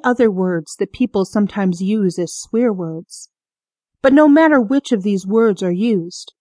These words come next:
they all mean the same thing. A man and a woman joining their bodies in an act that most people refer to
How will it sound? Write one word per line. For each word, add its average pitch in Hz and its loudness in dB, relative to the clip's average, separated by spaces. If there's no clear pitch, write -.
they 220 4
all 226 4
mean 240 4
the 170 -6
same 202 -2
thing. 175 -6
A 214 0
man 190 2
and 247 2
a 262 4
woman 185 -2
joining 262 4
their 285 4
bodies 180 -4
in 220 -2
an 226 0
act 196 -6
that 269 4
most 320 4
people 196 -6
refer 196 -2
to 175 -10